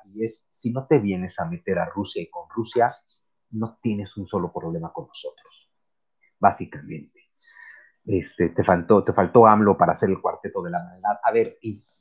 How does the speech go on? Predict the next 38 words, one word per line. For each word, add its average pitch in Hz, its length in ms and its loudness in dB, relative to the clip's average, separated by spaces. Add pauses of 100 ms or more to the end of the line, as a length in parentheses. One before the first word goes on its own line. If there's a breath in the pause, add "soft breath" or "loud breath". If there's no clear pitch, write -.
(460)
jamás 147 240 -10
se 165 80 -4
les 139 160 -4
ocurra 107 360 -4
comparar 92 380 -2
a 92 80 -2
amlo 92 220 -6
con 87 120 -10
los 82 160 -14
británicos, - 840 -8 (680)
o - 100 -10
con 80 160 -4
los 78 160 -12
ingle-, 78 380 -6
o - 80 -4
con 85 160 -2
los 80 140 -4
franceses, 85 580 -4
o 85 80 -4
con 85 180 -2
los 80 200 -6
gringos. 90 640 2 (1200)
Son 156 180 6
el 175 80 10
diablo, 151 340 8
pero - 140 0
son 131 160 4
brillantes, 117 500 4
son 107 140 0
inteligentes. 101 840 -4 (480)
El 80 80 -6
otro 87 180 -4
nada 85 140 -6
más 82 180 -8
es 87 120 -8
el 82 120 -6
diablo. 85 280 2 (760)
Así. - 320 -4